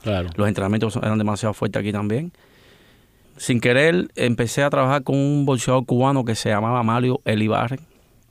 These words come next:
Speaker 2: y lo hice campeón de la A B A, eh, de la faja internacional.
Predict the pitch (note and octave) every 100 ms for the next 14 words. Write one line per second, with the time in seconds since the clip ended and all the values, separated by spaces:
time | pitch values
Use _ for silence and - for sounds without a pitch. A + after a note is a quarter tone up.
0 | _ _ _ _ _ - _ - - -
1 | A2 G#2 A2+ C3 A2 G2+ A#2+ B2+ A#2 A#2
2 | A#2 A2+ A2 - - _ _ _ _ _
3 | _ _ - _ _ _ G2+ G2 G2 G#2
4 | - - F#2 - G#2+ A#2+ A2+ A2 - G#2+
5 | C3+ F#3+